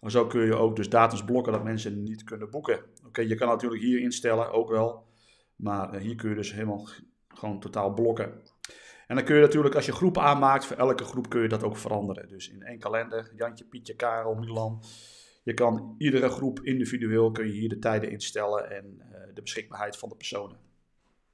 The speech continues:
Dus dat is wel gaaf. Oké, we hebben het allemaal gedaan.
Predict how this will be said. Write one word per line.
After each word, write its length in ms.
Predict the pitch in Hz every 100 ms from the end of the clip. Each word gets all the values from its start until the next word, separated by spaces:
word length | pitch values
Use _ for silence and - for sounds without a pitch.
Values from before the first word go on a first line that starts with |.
| _ - -
Dus 120 | -
dat 120 | -
is 60 | -
wel 100 | -
gaaf. 400 | 123 104 - - _ _ - - - - - - - - - _
Oké, 240 | - 165 156
we 60 |
hebben 200 | 113 110
het 100 | 147
allemaal 200 | 143 147
gedaan. 680 | 135 127 156 151 151 147 -